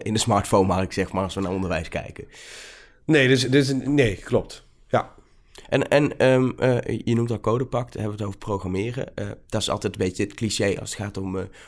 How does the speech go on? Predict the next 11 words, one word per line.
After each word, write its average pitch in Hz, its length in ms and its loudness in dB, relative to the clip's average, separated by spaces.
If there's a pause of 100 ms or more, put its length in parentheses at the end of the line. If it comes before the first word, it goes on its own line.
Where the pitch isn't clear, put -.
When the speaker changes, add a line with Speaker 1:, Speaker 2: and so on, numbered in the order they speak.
(100)
Speaker 1:
onderwijsvernieuwing. 104 760 0
Alle 104 200 -2
kinderen 104 360 -2
moeten 101 260 -4
leren 95 340 -4
programmeren. - 640 -10 (560)
Is 151 200 2
dat 104 140 0
zo? 87 200 -2
Moet 110 260 0
elk, 127 380 0